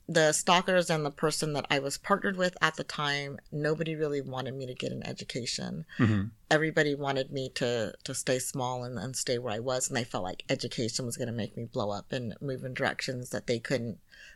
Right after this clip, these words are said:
Speaker 1: come with. And so they were wanting me to stay in the same lane that they were in and not better myself. So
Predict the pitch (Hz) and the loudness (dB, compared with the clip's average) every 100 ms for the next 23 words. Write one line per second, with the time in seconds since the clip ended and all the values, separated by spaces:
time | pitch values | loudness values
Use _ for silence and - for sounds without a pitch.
0 | _ - 131 123 131 - - - - - | _ -2 -2 0 -4 -4 -10 -12 -20 -20
1 | - - - 143 127 127 - 131 127 127 | -20 -20 -8 -4 -2 0 2 2 4 2
2 | 123 131 135 131 117 123 - 143 135 123 | 2 0 0 -2 -2 0 2 4 2 0
3 | 120 - 156 139 131 123 120 104 - 151 | -2 2 2 2 -2 -2 0 -2 2 4
4 | 165 147 - 127 117 117 117 - 135 127 | 4 0 -2 -2 -2 -4 -8 -6 -4 -4
5 | 123 117 175 135 127 120 107 - - - | -2 -4 -2 0 2 0 -4 -4 -6 -8
6 | - - - - - - - - - - | -14 -20 -20 -20 -20 -20 -20 -20 -20 -20
7 | - _ - - - 180 160 143 | -20 _ -12 -4 6 8 8 4